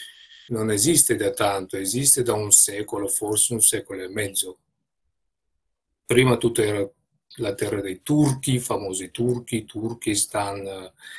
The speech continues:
Emirati, Khanati, eccetera, eccetera. E dal novantuno c'è questo Uzbekistan che noi stiamo facendo conoscere al mondo.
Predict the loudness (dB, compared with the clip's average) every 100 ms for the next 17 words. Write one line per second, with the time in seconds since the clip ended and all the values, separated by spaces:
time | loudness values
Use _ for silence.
0 | -20 _ _ -8 -4 -4 0 0 0 -2
1 | -2 -2 -2 -4 -6 -6 -6 -4 -2 -2
2 | -4 -6 -4 -2 0 0 -2 -2 -4 -4
3 | -14 -16 _ _ -20 -20 _ -20 _ 6
4 | 6 8 8 8 6 4 2 2 4 4
5 | 4 4 4 6 4 2 -2 -6 -12 _
6 | _ _ _ _ _ _ _ _ _ _
7 | _ _ _ _ _ _ 4 8 8 8
8 | 4 _ _ -2 -2 0 2 4 4 0
9 | -6 -18 _ _ _ _ -12 -4 0 2
10 | 2 2 4 6 6 6 4 2 2 0
11 | -4 _ _ _ -10 -8 -6 -4 -2 -2
12 | -4